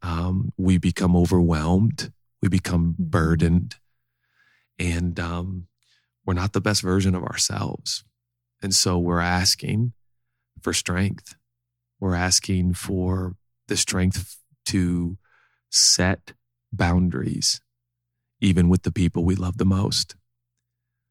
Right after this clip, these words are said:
Speaker 1: so that we can be the best version of ourselves to continue to serve our fellow man. Help us. Still us. Give us peace. Give us a sense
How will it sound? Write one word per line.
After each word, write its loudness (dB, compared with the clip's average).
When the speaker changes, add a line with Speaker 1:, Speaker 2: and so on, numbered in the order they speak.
Speaker 1:
so 2
that 2
we 2
can 0
be 2
the 0
best -4
version -4
of -4
ourselves -6
to -12
continue -2
to -6
serve -2
our -8
fellow -8
man. -6
Help -2
us. -6
Still 2
us. -4
Give -4
us 0
peace. -4
Give -2
us 0
a 0
sense 2